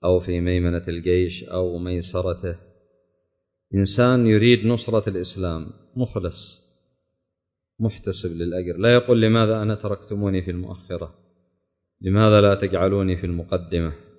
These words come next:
هذا أثنى عليه الرسول صلى الله عليه وسلم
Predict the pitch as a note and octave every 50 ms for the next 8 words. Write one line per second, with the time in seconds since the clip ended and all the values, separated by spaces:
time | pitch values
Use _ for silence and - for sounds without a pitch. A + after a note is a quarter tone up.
0 | _ _ _ _ _ _ _ _ _ _ _ _ _ _ _ _ _ _ _ -
1 | F2+ E2+ F2 F2+ F2 F#2+ G2 - - F#2 F2 E2 D#2 D#2 E2+ E2 D#2+ D#2+ D2+ D#2
2 | D#2 D2 - F2 E2+ D2+ C#2+ - - E2 D#2 D#2 D#2 D#2 D2+ D2+ D#2 D2+ D2 C#2+
3 | - - E2+ D#2+ D#2+ D2+ D2+ -